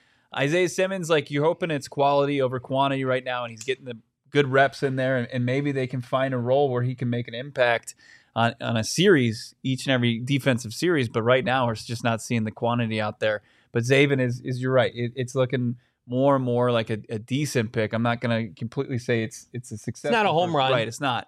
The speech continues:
Speaker 2: But we're just trying to check
Speaker 1: Right.
Speaker 2: boxes.
Speaker 1: Right.
Speaker 2: Byron Murphy, check. Zach
Speaker 1: And it
Speaker 2: Allen,
Speaker 1: was ne-,
Speaker 2: check.
Speaker 1: it was necessary 'cause
Speaker 2: Right.
Speaker 1: they didn't have anybody at the position right now that's, that's playing at a, at a high level. So Zaven is, is right now, he, he picked up where Simmons kinda fell short,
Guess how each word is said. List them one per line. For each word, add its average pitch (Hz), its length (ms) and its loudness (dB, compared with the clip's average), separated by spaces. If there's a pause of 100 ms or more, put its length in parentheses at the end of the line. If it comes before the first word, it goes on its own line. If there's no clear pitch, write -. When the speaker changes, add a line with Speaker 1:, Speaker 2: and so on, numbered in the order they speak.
(160)
Speaker 2:
But 175 80 2
we're 170 140 4
just 170 200 -2
trying 185 180 2
to 160 60 0
check 139 140 -2
Speaker 1:
Right. 123 160 0
Speaker 2:
boxes. 120 420 0
Speaker 1:
Right. 127 200 2
Speaker 2:
Byron 135 140 2
Murphy, 151 400 2
check. 131 500 0 (340)
Zach 113 260 0
Speaker 1:
And 131 80 0
it 139 40 2
Speaker 2:
Allen, 147 180 2
Speaker 1:
was 127 60 -6
ne-, 135 60 -6
Speaker 2:
check. 131 220 2
Speaker 1:
it 147 40 4
was 143 140 0
necessary 120 640 -2
'cause 123 60 -4
Speaker 2:
Right. 131 200 2
Speaker 1:
they 101 80 2
didn't 151 180 -2
have 147 220 0
anybody 131 400 2
at 123 100 -6
the 127 60 -16
position 127 500 -10
right 117 180 -2
now 110 240 -6
that's, 107 200 -8
that's 117 180 -6
playing 123 320 2
at 113 120 0
a, - 20 -6 (160)
at 113 100 -4
a 107 60 -6
high 113 180 -2
level. 107 420 -4
So 110 280 -2 (360)
Zaven 131 320 2
is, 135 140 -2
is 127 160 -4
right 135 240 2
now, 131 140 -4
he, 135 220 -4
he 135 100 -2
picked 165 320 0
up 151 240 4 (300)
where 127 180 0
Simmons 151 320 -2
kinda 147 200 0
fell 143 220 2
short, 131 420 -2